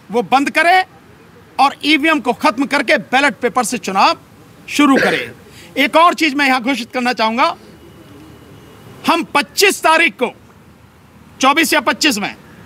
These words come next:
हम घोषित करेंगे कि इस षड्यंत्र में ईवीएम से जो चुनाव कराया जा रहा है और जिस तरह से इस देश की जनता उसकी पीठ में छुरा भोंका जा रहा है,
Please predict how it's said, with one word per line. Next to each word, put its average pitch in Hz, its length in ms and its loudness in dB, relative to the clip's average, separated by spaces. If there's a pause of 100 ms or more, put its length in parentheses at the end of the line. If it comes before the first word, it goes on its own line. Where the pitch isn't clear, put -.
(720)
हम 302 140 0
घोषित 285 380 2
करेंगे 339 400 2
कि 381 120 0 (360)
इस - 260 -2
षड्यंत्र 330 560 0
में 190 200 -2 (1160)
ईवीएम 339 360 4
से 381 200 0
जो 359 100 0
चुनाव 302 360 0
कराया 269 420 2
जा 240 200 0
रहा 233 220 2
है - 120 -10 (800)
और 302 100 2
जिस 330 260 -2
तरह 339 160 2
से 370 160 0
इस 311 160 -4
देश 285 280 0
की 320 180 0
जनता 254 600 2
उसकी - 280 -4
पीठ 277 280 -4
में 269 100 -4
छुरा 254 240 -2
भोंका 220 340 0
जा 214 180 2
रहा 175 220 2
है, - 100 -18